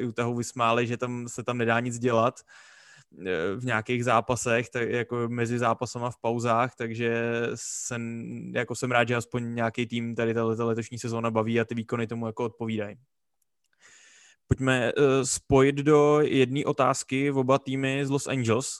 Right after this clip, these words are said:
který asi, jako, zatím plní očekávání, mají tam nějaký výpadky, slabší zápasy. Lakers jsou, eh, slabší doma, zase venku jsou skoro nezastavitelný. Clippers zase, eh, tam mají některý slabší zápasy, dostali ten výprask od Dallasu, který už jsme zmiňovali a tak, ale teďka taky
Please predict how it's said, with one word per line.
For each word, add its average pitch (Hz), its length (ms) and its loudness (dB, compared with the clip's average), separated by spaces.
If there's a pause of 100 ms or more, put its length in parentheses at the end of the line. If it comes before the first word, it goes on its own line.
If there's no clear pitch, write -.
(260)
který 123 280 2
asi, 120 220 -2
jako, 120 280 -2
zatím 123 280 -4
plní 123 240 -4
očekávání, 127 760 2
mají 117 180 0
tam 127 180 -4
nějaký 123 320 -2
výpadky, 117 460 -2
slabší 120 400 -6
zápasy. 120 560 -2 (340)
Lakers 113 320 2
jsou, 120 720 2
eh, 117 640 0
slabší 120 580 -2
doma, 131 420 6
zase 123 260 -2
venku 117 260 -2
jsou 117 160 -4
skoro 120 280 -6
nezastavitelný. 127 960 -2 (480)
Clippers 120 380 4
zase, 120 400 0
eh, 117 1080 2
tam 117 200 -2
mají 120 180 0
některý 120 420 -2
slabší 117 340 -6
zápasy, 120 400 2
dostali 113 280 0
ten 120 160 -4
výprask 117 420 -2
od 113 60 -2
Dallasu, 123 440 -2
který 117 240 -2
už 113 140 -4
jsme 120 140 -10
zmiňovali 117 560 2
a 117 80 4
tak, 120 300 2
ale 117 140 2
teďka 117 260 -4
taky 117 280 -4